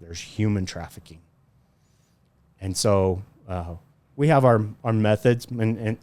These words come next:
in fact, we, if, as soon as, uh, I get, take on a new, a new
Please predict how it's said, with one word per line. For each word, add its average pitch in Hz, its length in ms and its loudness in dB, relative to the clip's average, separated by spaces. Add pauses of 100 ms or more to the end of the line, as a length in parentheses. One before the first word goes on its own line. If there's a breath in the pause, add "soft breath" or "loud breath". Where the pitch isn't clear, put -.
in 110 100 -6
fact, 110 300 -4
we, 113 260 0 (340 soft breath)
if, 117 240 0 (640)
as 127 160 0
soon 151 220 4
as, 131 280 2
uh, 117 360 4
I 117 160 0
get, 117 360 0 (220)
take 120 220 2
on 117 180 2
a 110 60 2
new, 110 560 2
a 117 80 0
new 107 400 0